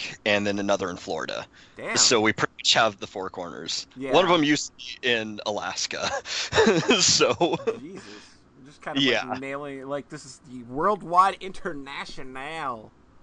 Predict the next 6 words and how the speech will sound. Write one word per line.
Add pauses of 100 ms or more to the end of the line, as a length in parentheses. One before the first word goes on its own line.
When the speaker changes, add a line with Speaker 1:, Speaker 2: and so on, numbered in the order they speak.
(440)
Speaker 1:
Seriously.
<laughs>
But,
um, (1000)
we
don't